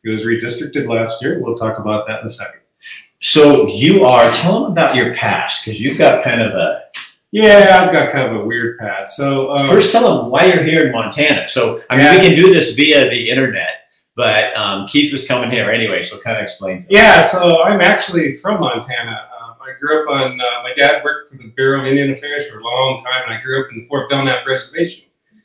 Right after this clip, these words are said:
Speaker 1: which is, for you in Oregon, you don't know where that is, but it's all the way up near the Canadian border. And so I would visit him this, this year, or this week,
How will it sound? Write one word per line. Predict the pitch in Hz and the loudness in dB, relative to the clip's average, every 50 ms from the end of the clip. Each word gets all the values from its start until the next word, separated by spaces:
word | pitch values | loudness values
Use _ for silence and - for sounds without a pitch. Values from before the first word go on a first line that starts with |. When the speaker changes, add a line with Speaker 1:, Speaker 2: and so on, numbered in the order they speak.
| _ _ - | _ _ -8
Speaker 1:
which | 131 127 127 | -6 -4 -2
is, | 135 135 - - - - _ _ | -2 -2 -2 -4 -8 -14 _ _
for | - 165 160 156 | 2 4 4 4
you | 143 - 202 202 | 6 6 6 6
in | 202 190 | 6 6
Oregon, | 180 190 190 190 175 156 | 6 6 6 6 6 6
you | 139 139 | 4 4
don't | 156 156 156 143 | 2 2 2 0
know | 143 139 | 0 0
where | 135 131 127 127 | 0 0 0 0
that | 127 127 | -2 0
is, | 139 139 135 - | 0 0 -2 -2
but | 120 120 | -4 -6
it's | 120 117 - | -8 -6 -4
all | 131 135 143 - 151 151 151 147 151 147 147 | -2 0 2 4 4 4 4 4 2 2 0
the | 139 139 | -2 -2
way | 135 135 139 | -2 -2 -2
up | 135 139 | -2 -4
near | 135 135 131 131 | -2 -2 -2 -2
the | - | -4
Canadian | - - - 127 123 123 123 120 113 | -6 -8 -6 -4 -4 -4 -4 -6 -4
border. | 165 180 - - - - - _ _ _ _ _ _ _ _ _ _ | -2 -2 -2 -2 -4 -6 -12 _ _ _ _ _ _ _ _ _ _
And | 135 - | -10 -6
so | - 147 | -4 -2
I | 147 143 143 139 147 | 0 2 2 2 0
would | 165 - - | 0 0 2
visit | 220 240 220 202 - 139 131 | 4 4 4 4 2 2 0
him | 123 117 | -2 -2
this, | 123 113 110 - - - - - _ - | -4 -4 -6 -8 -10 -14 -18 -20 _ -14
this | 120 110 107 - 113 | -12 -10 -10 -6 -6
year, | 117 127 131 143 139 127 | -4 -4 -4 -4 -6 -6
or | 120 113 113 - - - - _ _ - | -6 -6 -6 -8 -12 -20 -20 _ _ -8
this | 135 - - 117 | -8 -8 -6 -6
week, | 113 120 127 123 117 - | -6 -6 -6 -6 -8 -12